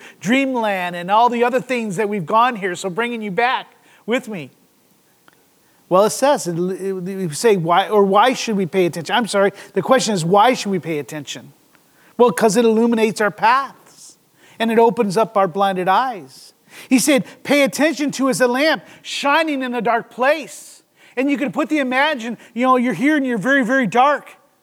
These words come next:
and you're trying to, you cannot see anywhere. You don't know what's to your right, to your left, in front or behind. You don't know what's above or below. All you feel is this ground, and as you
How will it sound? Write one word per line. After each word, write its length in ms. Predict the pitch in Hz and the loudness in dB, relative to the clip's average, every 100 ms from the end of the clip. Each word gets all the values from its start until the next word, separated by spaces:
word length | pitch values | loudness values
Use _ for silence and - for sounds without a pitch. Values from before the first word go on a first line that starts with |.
| _ _ - | _ _ -4
and 100 | 262 | -2
you're 100 | 254 | -2
trying 320 | - 277 285 | 0 0 0
to, 60 | 262 | 0
you 140 | 247 | -4
cannot 360 | 240 269 247 - | -4 -2 -2 -4
see 480 | - 277 330 294 | -8 0 2 2
anywhere. 560 | 262 311 285 226 175 139 _ _ - - | -2 -2 -2 -2 -4 -6 _ _ -18 -2
You 80 | 254 | 2
don't 140 | 302 | 4
know 80 | 277 | 2
what's 180 | 269 - | 0 -2
to 120 | 247 | -2
your 120 | 247 | 2
right, 300 | 226 269 254 | 4 4 2
to 100 | - | -4
your 120 | 240 | -2
left, 320 | 233 269 285 - - | 2 2 2 -6 -10
in 100 | 226 | -6
front 280 | 220 254 262 | -2 0 0
or 40 | 269 | 0
behind. 760 | 254 185 247 294 262 170 143 _ _ _ | -4 -2 0 0 -2 -8 -20 _ _ _
You 80 | 247 | 0
don't 120 | 269 | 2
know 100 | 262 | 2
what's 200 | 254 269 | 2 0
above 380 | 240 180 262 285 | -2 2 4 4
or 60 | 277 | 0
below. 640 | 254 247 254 277 214 - _ _ - - | -2 0 4 2 0 -10 _ _ -18 0
All 180 | 240 285 | 4 4
you 160 | 262 | 2
feel 320 | 214 269 285 277 | -2 -2 0 -2
is 140 | 196 | -4
this 180 | 226 - | -6 -8
ground, 460 | 214 247 269 294 | -2 0 2 0
and 120 | 247 240 | -2 -4
as 160 | 220 | -4
you 140 | 226 | -4